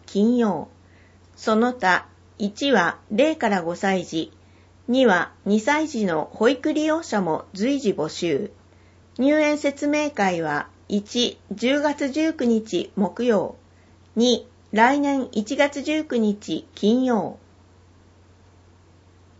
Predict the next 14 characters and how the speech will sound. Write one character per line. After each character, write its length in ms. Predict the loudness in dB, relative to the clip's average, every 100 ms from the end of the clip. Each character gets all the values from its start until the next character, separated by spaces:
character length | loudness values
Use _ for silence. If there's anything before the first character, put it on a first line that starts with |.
| _ _ -8
新 320 | 0 2 2
小 320 | 2 6 8
学 240 | 6 2 -2
一 300 | -4 -4 -2
年 220 | -2 -2
生 300 | -2 0 0
の 300 | 0 -2 -4
就 300 | -10 -2 0
学 240 | 2 0 -2
時 300 | -2 -4 -6
健 240 | -4 -2 2
康 200 | 4 4
診 320 | 0 -2 0
断。 280 | -2 -4